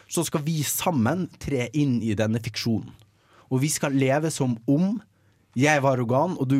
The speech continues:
var Tamao. Og det er på en måte, det er live. Og det kan være, altså, hvem man spiller, eh, er ikke nødvendigvis, eh, på en måte, det kan være alt forskjellig, men det må være på en måte, vi må ha avtalt, vi skal gå inn i en fiksjon, og denne fiksjonen har,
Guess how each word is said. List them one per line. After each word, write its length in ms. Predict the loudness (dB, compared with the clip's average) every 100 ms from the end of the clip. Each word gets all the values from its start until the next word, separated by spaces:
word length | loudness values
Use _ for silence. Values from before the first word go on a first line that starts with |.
| 2
var 220 | 0 -2
Tamao. 440 | 0 -2 -2 -6 -10
Og 120 | -2 0
det 80 | 0
er 80 |
på 80 | -2
en 60 | -4
måte, 160 | -2 -4 -8 -20 -20 _ _ _ _ -4
det 180 | -2 -2
er 100 | -4
live. 320 | -6 -10 -8 -2
Og 80 | -2
det 60 |
kan 140 | 0 0
være, 180 | 0 -4 -12 -18 -18 -8
altså, 200 | -2 -2 -2
hvem 320 | 0 0 2 2
man 160 | 0
spiller, 460 | -2 -2 0 0 -2 -6 _ _ _ _ _ _ -6
eh, 60 | -4 -2 -4
er 100 | -4
ikke 160 | -2 -2
nødvendigvis, 800 | 0 0 0 0 0 -2 -6 -8
eh, 300 | -4 -2 0 0
på 60 |
en 40 | -2
måte, 160 | -2
det 100 | -2
kan 120 | 0
være 120 | -2 -2
alt 160 | -4
forskjellig, 360 | -4 -4 -2 0
men 140 | 0
det 80 | 0
må 100 | 2
være 220 | 2 0
på 60 | -2
en 20 |
måte, 140 | -2 0
vi 100 | 0
må 160 | 2
ha 160 | 0 0
avtalt, 300 | 0 -2 -2
vi 100 | -4
skal 160 | 0 0
gå 80 | 2
inn 100 | 2
i 60 | 0
en 60 |
fiksjon, 400 | -2 -2 0 0 -4 _ _ _ _ _ -2
og 80 | 0
denne 180 | 0
fiksjonen 520 | 0 -4 0 2 2 2
har, 320 | 2 2